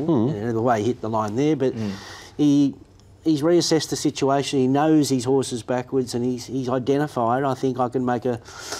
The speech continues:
Speaker 2: a lot of money out of sprinting this horse."
Speaker 3: Yeah.
Speaker 2: And that's
Speaker 3: It
Speaker 2: exactly
Speaker 3: was
Speaker 2: what's gonna happen.
Speaker 3: pretty impressive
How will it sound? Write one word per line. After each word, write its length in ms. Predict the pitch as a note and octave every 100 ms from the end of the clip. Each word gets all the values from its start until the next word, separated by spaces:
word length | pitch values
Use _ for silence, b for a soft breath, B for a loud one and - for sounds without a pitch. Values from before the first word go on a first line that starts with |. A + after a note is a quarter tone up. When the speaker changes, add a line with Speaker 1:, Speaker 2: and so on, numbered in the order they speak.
| B -
Speaker 2:
a 60 |
lot 160 | A#2+ C#3
of 60 | C#3
money 280 | C#3 C3
out 80 | B2+
of 60 | B2
sprinting 420 | - A3 - C3
this 200 | C3 C3
horse." 320 | A2+ D#3 A2
Speaker 3:
Yeah. 280 | G2+ - A2
Speaker 2:
And 80 | C#3
that's 140 | A2+
Speaker 3:
It 60 | -
Speaker 2:
exactly 260 | F#3 D#3+ C#3
Speaker 3:
was 100 | A2+
Speaker 2:
what's 40 |
gonna 140 | B2+
happen. 160 | A#2+ A#2+
Speaker 3:
pretty 200 | C#4 D#4
impressive 600 | B3+ - E3 D#3 B2+ A#2+